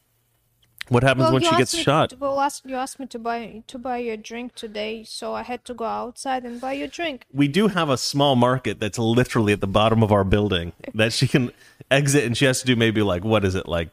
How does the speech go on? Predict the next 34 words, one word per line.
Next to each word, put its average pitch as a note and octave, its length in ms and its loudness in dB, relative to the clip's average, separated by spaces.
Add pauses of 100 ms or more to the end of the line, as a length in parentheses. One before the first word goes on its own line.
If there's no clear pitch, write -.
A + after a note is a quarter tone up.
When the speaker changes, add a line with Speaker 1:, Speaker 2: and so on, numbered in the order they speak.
(120)
Speaker 1:
ten B2 220 0
feet, C#3 320 0
twenty B2+ 240 2
feet? C#3 340 0 (760)
Speaker 2:
Two - 100 2
Speaker 1:
Between C#3 260 2
Speaker 2:
feet. C4 160 2 (640)
Speaker 1:
between C3+ 340 2 (140)
<laughs> F3+ 160 -6
two E3+ 240 4
feet E3+ 640 0
between C#3 280 4
our C3 160 4
door A#2+ 300 4
and A2+ 100 2
the G#2+ 60 4
door A2 220 4
of G#2 80 2
the F#2+ 100 2
store. G2 320 2
So G#2 280 2 (440)
that E3 420 2
a E3+ 80 4
distance, B2 640 2
even D3+ 260 6
though C3+ 140 4
I A2+ 80 2
do A2+ 160 4
worry A#2 240 6
about G2+ 280 2
her, A2 180 2
even C3+ 520 4
that G2 300 -2
distance, F#2+ 580 0